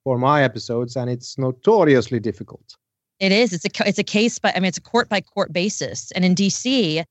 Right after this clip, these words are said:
Speaker 2: you know, all of the justices are appointed by the president. It's a very different court than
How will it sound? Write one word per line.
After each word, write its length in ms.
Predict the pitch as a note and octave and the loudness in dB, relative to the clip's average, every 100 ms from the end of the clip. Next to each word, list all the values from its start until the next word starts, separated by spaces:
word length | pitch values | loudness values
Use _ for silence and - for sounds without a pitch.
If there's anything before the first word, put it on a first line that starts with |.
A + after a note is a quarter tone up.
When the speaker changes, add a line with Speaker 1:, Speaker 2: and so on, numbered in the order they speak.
| _ _ - | _ _ -4
Speaker 2:
you 60 | |
know, 120 | G3 D#3 | 0 4
all 200 | G3 A3 | 4 2
of 80 | |
the 80 | F#3 | 0
justices 540 | E3 F#3 - - F#3 E3 | 0 -2 -2 -10 -8 -4
are 80 | |
appointed 400 | D#3 - G3+ G3+ | -6 -4 -6 -4
by 120 | D#3+ D3 | -4 -4
the 80 | |
president. 580 | D3 - F3+ - C#2+ - | -4 -2 -2 -4 -12 -18
It's 100 | - | -14
a 60 | F3 | -6
very 280 | F#3+ G3+ G3+ | -2 0 -2
different 440 | D#3 F#3 - - | -4 -6 -6 -10
court 380 | - F#3+ D#3 - | -4 0 0 -2
than 340 | E3+ D#3 D3+ | -2 0 -2